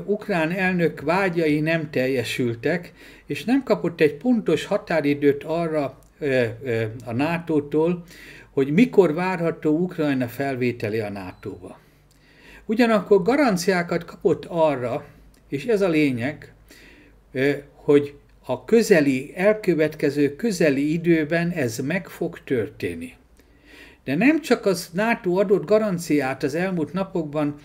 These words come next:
ö, Ukrajnának, a mellettünk lévő országnak, amely mintegy ötször nagyobb, mint Magyarország. De a térség egyik legnagyobb állama,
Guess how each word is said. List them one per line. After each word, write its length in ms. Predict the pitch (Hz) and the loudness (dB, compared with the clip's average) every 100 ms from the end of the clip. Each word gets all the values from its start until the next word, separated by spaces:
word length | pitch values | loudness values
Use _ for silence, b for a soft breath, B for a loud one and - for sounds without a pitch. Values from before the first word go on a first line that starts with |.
| B - | B -10
ö, 240 | 143 127 117 | -4 -2 -2
Ukrajnának, 920 | 185 175 190 170 160 147 127 135 170 123 | -4 -6 -2 -2 0 0 0 0 -4 -6
a 60 | |
mellettünk 640 | 131 214 196 170 - 160 175 | 0 4 4 2 -4 -4 2
lévő 240 | 175 165 | 2 4
országnak, 640 | 190 190 - 175 170 170 | 0 0 -2 -2 -2 -6
amely 380 | 160 151 147 143 B B B | -4 2 0 0 B B B
mintegy 480 | 165 180 175 175 170 - | -2 -2 0 -2 -2 2
ötször 840 | 196 - - - 120 110 107 104 | 2 2 -8 0 0 0 -4 -4
nagyobb, 540 | 117 113 107 101 110 | -4 -2 -4 -4 -8
mint 340 | 107 104 - - | -6 -8 -10 -10
Magyarország. 960 | 104 98 87 80 92 - - 78 - - B B B B | -6 -6 -6 -10 -8 -6 -6 -8 -14 -20 B B B B
De 160 | 117 156 | 2 2
a 140 | 160 | 2
térség 600 | 233 240 208 - 196 180 | 0 2 2 4 4 4
egyik 420 | 185 165 170 165 | 0 2 0 0
legnagyobb 680 | 175 202 170 151 131 123 113 | 2 2 2 0 0 0 -2
állama, 600 | 113 107 92 92 87 - | -6 -6 -6 -8 -10 -14